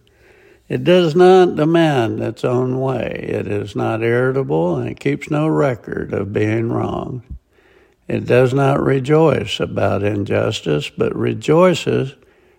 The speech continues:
whenever the truth wins out. Nev-, love never gives up, never loses faith, is always hopeful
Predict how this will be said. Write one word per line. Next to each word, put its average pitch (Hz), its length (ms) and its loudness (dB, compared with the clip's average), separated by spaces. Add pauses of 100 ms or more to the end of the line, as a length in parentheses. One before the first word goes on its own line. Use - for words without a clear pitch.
(100)
whenever 175 480 4
the 185 160 2
truth 214 400 2
wins 104 400 -4
out. - 420 -4 (1080)
Nev-, 135 520 2
love 147 360 4
never 165 360 2
gives 165 360 2
up, 135 420 0
never 131 360 0
loses 151 500 0
faith, 120 560 -4
is 104 220 -8
always 131 460 0
hopeful 113 680 -4